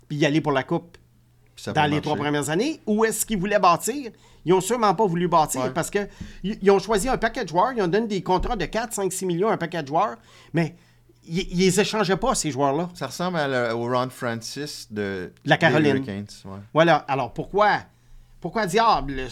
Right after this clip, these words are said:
Speaker 1: et, et sont-ils allés chercher Ron Francis ? Parce que ça prend un directeur gérant d'expérience.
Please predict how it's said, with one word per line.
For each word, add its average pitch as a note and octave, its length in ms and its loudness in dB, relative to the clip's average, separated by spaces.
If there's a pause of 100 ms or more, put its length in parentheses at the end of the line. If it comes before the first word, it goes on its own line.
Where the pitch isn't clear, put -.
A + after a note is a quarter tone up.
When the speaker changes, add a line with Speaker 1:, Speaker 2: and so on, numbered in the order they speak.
(120)
Speaker 1:
et, C#3+ 360 -8
et C#3 40 -6
sont-ils D#3+ 640 -2
allés D#3+ 120 -2
chercher D3+ 300 -4
Ron D#3+ 300 4
Francis ? F3+ 760 -4 (760)
Parce - 200 -8
que C#3+ 100 -10
ça B2+ 160 -6
prend C3+ 160 -10
un C3 140 -2
directeur B2 640 -6
gérant A#2+ 280 -10
d'expérience. - 1200 -16